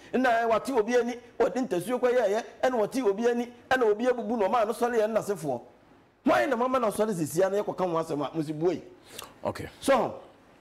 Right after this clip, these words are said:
Speaker 1: me se, eh, Mark Abraham, eh, eh, Professor Kofi Abraham wɔ nnwom bi.
Speaker 2: Mm.
Speaker 1: Wɔ se, "Bɔ me nantew, bɔ me nantew na me ne wo nka.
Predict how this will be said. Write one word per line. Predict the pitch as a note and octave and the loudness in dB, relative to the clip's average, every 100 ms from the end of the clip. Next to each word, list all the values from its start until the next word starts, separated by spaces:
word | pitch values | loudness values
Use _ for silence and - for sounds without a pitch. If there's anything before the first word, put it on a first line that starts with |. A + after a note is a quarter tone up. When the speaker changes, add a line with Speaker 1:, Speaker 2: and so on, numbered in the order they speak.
| - | -6
Speaker 1:
me | F#3+ | -4
se, | G#3+ D4+ - | 0 -2 0
eh, | F3+ F3 E3 | 0 0 0
Mark | E3 E3 | -2 0
Abraham, | A3 F#3 E3 C#3 | 0 0 0 0
eh, | C3 C#3 C3 | 0 0 -2
eh, | C3+ C3 B2+ B2 - - - | 0 0 -2 -6 -10 -20 -8
Professor | - D#3+ F3 D#3+ D3 - - - - _ - | -4 -2 0 0 0 -2 -14 -20 -20 _ -6
Kofi | A2+ F3 A#3+ | -4 0 0
Abraham | F#3+ F3+ | 0 0
wɔ | C#3+ C3+ | 0 0
nnwom | C#3 C3 | 0 -2
bi. | A#2 G2+ - - | -4 -8 -20 -14
Speaker 2:
Mm. | E2 C#2 | -6 0
Speaker 1:
Wɔ | F#3+ | 0
se, | C4 | 0
"Bɔ | A3 A3 | -2 0
me | A3 | 0
nantew, | A3+ B3 A#3+ C4+ C4+ C4+ - - - - _ | 0 -2 0 2 2 0 -6 -16 -20 -20 _
bɔ | - D4+ | 0 2
me | D#4 | 2
nantew | D4+ D4+ A#3+ B3+ | 0 0 2 2
na | B3 B3 | 2 -2
me | A#3 | 0
ne | A#3 | 0
wo | B3 A3+ G3+ | 0 0 -2
nka. | A3 | -2